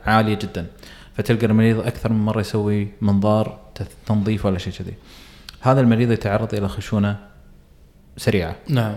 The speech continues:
Speaker 1: لأنه ما عنده ثبات.
Speaker 2: مهم.
Speaker 1: فبعد فترة الغضروف الهلالي يتآكل، يبتدي يصير الغضروف المغلف يت-، يتأثر، يعني نسبة الخشونة تصير عالية. ال-، خلينا نقول السيناريو الثاني، عنده قطع في الرباط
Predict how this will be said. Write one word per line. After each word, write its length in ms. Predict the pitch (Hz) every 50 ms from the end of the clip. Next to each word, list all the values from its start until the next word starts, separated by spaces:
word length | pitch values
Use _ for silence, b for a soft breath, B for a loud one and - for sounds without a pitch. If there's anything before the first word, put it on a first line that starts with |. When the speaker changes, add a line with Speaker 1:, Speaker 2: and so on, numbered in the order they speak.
| 107 -
Speaker 1:
لأنه 220 | 98 95 98 104
ما 100 | 110 107
عنده 200 | 92 92 98 -
ثبات. 260 | - - - - - - - -
Speaker 2:
مهم. 180 | - 117 120 127
Speaker 1:
فبعد 220 | 101 98 101 104
فترة 300 | - - 110 - 120 131
الغضروف 360 | 123 104 104 98 98 98 95 101
الهلالي 380 | 98 101 98 98 98 92 - - - -
يتآكل، 500 | - - - - 131 139 139 - 160 139 - - - -
يبتدي 280 | - - - 117 101 98
يصير 200 | 98 - 101 92
الغضروف 400 | 90 98 98 107 104 101 - 101
المغلف 420 | 98 95 107 131 135 135 123 131
يت-، 160 | 127 - -
يتأثر، 500 | - - - 139 147 143 - - 160 160 B B B B B B B B B - -
يعني 340 | 123 117 117 117 117 117
نسبة 220 | 117 - - - - -
الخشونة 380 | 98 - 113 - - 117 110
تصير 180 | - - - -
عالية. 300 | - - - - - - - B B B B B B B B B B B B B B B - - - -
ال-، 480 | 131 127 131 131 131 135 139 143 - - - - - - - - - - - -
خلينا 220 | - - 143 139
نقول 160 | 131 139 139
السيناريو 440 | 139 - - 135 131 147 156 151 151
الثاني، 440 | 139 - - 151 147 147 156 160 156 - - - - - - - - - - - -
عنده 200 | 127 139 139 139
قطع 200 | 135 139 - -
في 60 | - 127
الرباط 440 | 123 120 113 123 135 143 - -